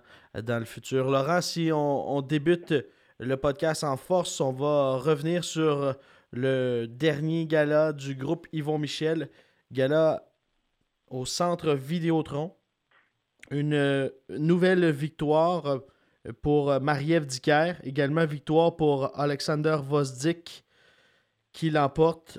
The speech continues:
On va revenir sur les événements qui ont, qui s'en sont suivis.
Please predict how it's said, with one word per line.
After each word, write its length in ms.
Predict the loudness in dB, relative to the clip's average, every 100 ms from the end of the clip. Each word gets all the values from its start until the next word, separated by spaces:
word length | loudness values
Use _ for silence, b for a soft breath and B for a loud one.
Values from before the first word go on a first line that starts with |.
| -6
On 120 | -4
va 140 | 0 2
revenir 460 | 2 2 2 0
sur 240 | 0 -2 -2
les 640 | 0 0 0 -4 -6 -4
événements 400 | 0 0 2 0
qui 160 | 0 -2
ont, 160 | -2
qui 160 | -4 -4
s'en 180 | -4 -2
sont 240 | -2 -4
suivis. 560 | -4 -6 -6 -4 -6